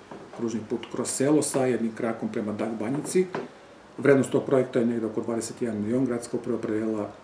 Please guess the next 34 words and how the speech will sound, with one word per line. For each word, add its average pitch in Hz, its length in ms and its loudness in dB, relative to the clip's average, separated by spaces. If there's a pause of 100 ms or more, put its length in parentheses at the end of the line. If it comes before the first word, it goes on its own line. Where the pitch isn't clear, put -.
(100)
deset 113 300 -2
i 110 40 -4
po 107 100 -8
miliona 107 260 -4
za 104 120 -4
realizaciju 101 540 -4
tog 98 200 -2
projekta, 113 240 -4
odnosno 113 260 -4
za, 110 180 -4 (460)
tako, 98 160 -2 (160)
tako 113 180 -6
reći, 113 260 -2
prvu 127 180 0
fazu 107 300 -2
tog 104 240 -4
projekta 131 320 0
i - 20 2
to 107 160 -2
će 107 60 -8
se - 140 -4
raditi 95 280 -4
takođe 95 360 -6
ove 87 100 -4
godine. 117 280 -2 (840)
Zatim 143 240 2
radit 131 180 2
će 131 100 -6
se 123 140 0
deo 120 320 4 (360)
glavne 127 320 4
ulice 120 180 0
u 117 40 -2
selu 117 220 2